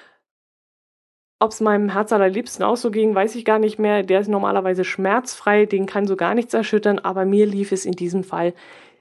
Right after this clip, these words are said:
heiß und kalt den Rücken runter und ich hätte am liebsten gesagt, „Bremst sofort ab, halt an, halt an, halt an,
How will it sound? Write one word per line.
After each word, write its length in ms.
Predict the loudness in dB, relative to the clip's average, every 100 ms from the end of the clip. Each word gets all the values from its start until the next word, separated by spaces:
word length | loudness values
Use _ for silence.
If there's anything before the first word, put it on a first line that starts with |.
| _ _ -2 4
heiß 220 | 4 2
und 120 | -6
kalt 240 | -4 -2
den 140 | -2 -2
Rücken 260 | -2 0
runter 400 | 2 2 2 -2 -4 _ -4
und 200 | -2 -2
ich 180 | -2 -2
hätte 140 | -2
am 100 | 0
liebsten 300 | -2 -2 -2
gesagt, 280 | 0 -2 -2
„Bremst 340 | 0 0 2
sofort 540 | 0 2 2 2 0 0
ab, 240 | 0 -2 _ -20 -20 -20 -18 -12
halt 200 | -4 -2
an, 220 | 0 -2 -2
halt 160 | -2
an, 240 | -2 -2 -6
halt 160 | -8
an, 240 | -4 -4